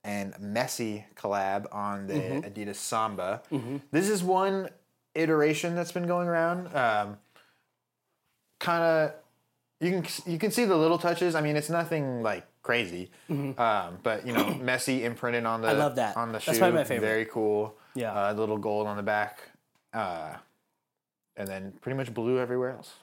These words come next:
Speaker 2: Very, it's a very simple, uh, colorway, I think, um, with the hints of, of, like, the foil material there.
Speaker 1: Yeah, I like that.
Speaker 2: Um, I am also surprised that they used a different shade of blue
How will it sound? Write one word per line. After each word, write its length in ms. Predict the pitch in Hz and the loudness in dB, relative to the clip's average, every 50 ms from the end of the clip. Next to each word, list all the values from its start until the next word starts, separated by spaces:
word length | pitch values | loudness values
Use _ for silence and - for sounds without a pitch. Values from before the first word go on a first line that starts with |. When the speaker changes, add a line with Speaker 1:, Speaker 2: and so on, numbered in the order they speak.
| - - - | -20 0 4
Speaker 2:
Very, 180 | 165 254 320 302 | 6 6 6 6
it's 160 | 220 208 - | 0 0 0
a 40 | 233 | 2
very 340 | 208 240 277 302 285 226 170 | 2 4 2 2 2 0 0
simple, 960 | - - - - - 160 165 165 165 156 147 139 127 123 113 107 104 - - _ _ _ _ _ _ _ - | 0 0 0 0 0 0 0 0 -2 -2 0 0 0 0 -2 -4 -6 -10 -14 _ _ _ _ _ _ _ -6
uh, 280 | 147 123 117 113 110 - | -4 -2 0 -2 -2 -4
colorway, 680 | - - 160 147 135 127 120 110 107 101 101 101 92 | -2 0 2 2 2 2 0 -2 -4 -6 -6 -6 -6
I 120 | 117 117 | -6 -6
think, 600 | 113 - 113 104 98 92 90 _ - - - - _ _ _ _ | -6 -6 -6 -6 -8 -10 -12 _ -16 -16 -16 -16 _ _ _ _
um, 500 | - 127 120 120 117 117 110 104 101 104 117 147 | -2 0 0 2 2 0 0 -2 -6 -10 -12 -6
with 140 | 139 135 123 | -6 -2 -2
the 60 | 135 | -2
hints 360 | 127 127 151 143 131 - - | -2 0 0 0 0 0 0
of, 300 | 147 127 120 113 113 123 - | 0 0 0 -2 -6 -8 -4
of, 160 | 175 147 120 | -4 -4 0
like, 160 | 123 127 - - | -2 -2 -2 -2
the 80 | 123 | -4
foil 500 | - - 131 123 123 120 127 127 127 127 - | -2 0 0 0 2 2 2 0 0 -2 -4
material 540 | 127 120 - 135 120 120 123 127 131 131 127 | -8 -6 -4 -2 -2 -2 -2 -2 -2 0 2
there. 120 | 131 135 | 4 6
Speaker 1:
Yeah, 220 | 139 131 123 120 - | 6 8 6 6 4
I 80 | 123 131 | 4 4
like 220 | 135 135 117 - | 4 2 2 2
that. 400 | - 98 98 101 104 - - - | 2 2 4 2 2 -2 -8 -4
Speaker 2:
Um, 520 | 160 156 135 131 127 123 117 110 107 104 - _ | -2 0 2 4 4 4 2 0 -2 -6 -6 _
I 100 | 151 151 | 2 4
am 120 | 156 160 | 6 6
also 200 | 160 156 - 175 | 4 4 4 0
surprised 600 | 165 - 156 - - 143 139 135 147 151 143 127 | 0 0 -4 0 2 2 4 4 4 2 0 -2
that 80 | 135 127 | -4 -2
they 80 | - 131 | 0 0
used 220 | 131 135 135 127 | 0 0 0 0
a 60 | 123 117 | -4 -6
different 500 | 110 113 123 127 - - 139 123 - _ _ - | -2 -2 -4 -2 -2 -2 -4 -4 -6 _ _ -12
shade 220 | - - 143 131 | -6 -4 -2 -2
of 120 | 123 104 98 | -2 -6 -6
blue 360 | 110 113 123 135 151 180 | -6 -4 -2 -2 -2 -2